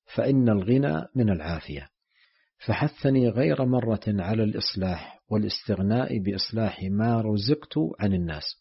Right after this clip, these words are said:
وأقبل يغلظ الحاجة إلى الناس. قوله: 'وإذا مت فلا تنوحوا، فإنه لم ينح على رسول الله صلى الله عليه وسلم'،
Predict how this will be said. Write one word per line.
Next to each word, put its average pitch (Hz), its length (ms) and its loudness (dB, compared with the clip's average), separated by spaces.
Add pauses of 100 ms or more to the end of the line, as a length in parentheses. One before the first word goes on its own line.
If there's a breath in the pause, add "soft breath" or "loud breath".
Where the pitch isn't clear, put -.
(600)
وأقبل 110 680 0 (100)
يغلظ 104 680 2
الحاجة 117 880 -2 (100)
إلى 87 120 -2
الناس. - 520 -6 (1080)
قوله: 147 420 4
'وإذا 110 840 2
مت 120 420 0
فلا 107 420 2
تنوحوا، 120 840 0 (120)
فإنه 110 540 2 (340)
لم 113 280 4
ينح 104 520 2
على 98 360 -2
رسول 123 440 -2
الله 104 440 0 (320)
صلى 104 180 -2
الله 92 400 -2
عليه 85 360 -4
وسلم'، 78 480 -8